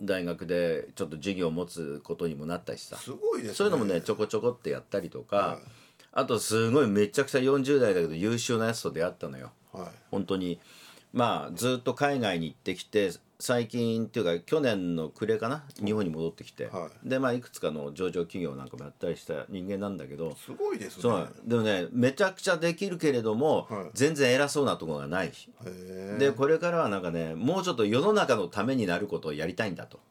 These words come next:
Speaker 2: うんうん。
Speaker 1: っていうんで、ちょっと人に紹介されてさ、
Speaker 2: あ、そうなんだ。
Speaker 1: ちょっといろいろアイデアをくださいって言われたりしたから。
Speaker 2: へー。
Speaker 1: なんかその人と何か始めるかもしれないね。
Speaker 2: すごいな。
Speaker 1: なんかね、面白いんだよね、そういう、本当に。も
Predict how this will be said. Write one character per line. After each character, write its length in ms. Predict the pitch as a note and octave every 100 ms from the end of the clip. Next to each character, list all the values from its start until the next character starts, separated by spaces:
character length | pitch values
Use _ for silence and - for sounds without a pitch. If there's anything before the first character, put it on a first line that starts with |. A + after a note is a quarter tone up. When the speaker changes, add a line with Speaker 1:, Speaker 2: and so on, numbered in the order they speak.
| -
Speaker 2:
う 60 | G2+
ん 40 |
う 280 | F2+ F2+ F#2+
ん。 40 |
Speaker 1:
っ 20 |
て 80 | G#2
い 20 |
う 20 | G3+
ん 40 |
で、 100 | -
ち 80 | C#3
ょ 60 |
っ 20 | -
と 80 |
人 220 | - - F#2+
に 80 |
紹 180 | E2+ F2
介 160 | D#2 D2+
さ 140 | D2
れ 100 | C2+
て 100 | C#2+
さ、 240 | - C#2 - -
Speaker 2:
あ、 60 | G2 -
そ 80 | B2
う 40 |
な 20 |
ん 40 | A2
だ。 40 |
Speaker 1:
ち 40 | C#3
ょ 20 |
っ 40 |
と 60 | G#2+
い 80 | A2
ろ 140 | A#2
い 20 |
ろ 60 | A2
ア 80 | A#2+
イ 80 |
デ 120 | G#2 D#2+
ア 60 |
を 40 | C#2
く 80 | -
だ 140 | D#2
さ 120 | F2+
い 40 | E2+
っ 20 |
て 80 | -
言 100 | B1+
わ 100 | C2+
れ 60 | B1+
た 120 | C2+
り 80 | A1+
し 60 |
た 120 | -
か 100 | -
ら。 120 | A#2+ B2
Speaker 2:
へ 0 |
ー。 600 | G2 G2 G#2 A2 A2+ -
Speaker 1:
な 100 | F3+
ん 20 |
か 160 | D3 A#2+
そ 120 | C3
の 120 | C#3
人 160 | D3 B2
と 100 | F2
何 220 | F#2 G2+
か 100 | -
始 240 | - E2
め 120 | G2 A#2
る 80 |
か 80 | D3
も 100 | F2
し 100 | -
れ 60 | -
な 80 | A2
い 60 |
ね。 100 | A#2
Speaker 2:
す 120 | G2+ A#2
ご 220 | D#3 F#3+
い 60 |
な。 300 | A2 G2 F#2 - - _ -
Speaker 1:
な 80 | F#3
ん 20 |
か 80 | F#3
ね、 120 | A2+
面 240 | G2 E3+ A3
白 160 | C#4+
い 20 | C4
ん 40 |
だ 80 | G#2
よ 60 |
ね、 120 | F#2 G#2+
そ 160 | G2+
う 40 | F#2
い 60 | F#2+
う、 100 | F2
本 180 | G#2 F2+
当 120 | F#2+
に。 260 | F2+ E2 - _ _ _ _ -
も 460 | B2+ D3 F#2+ C#2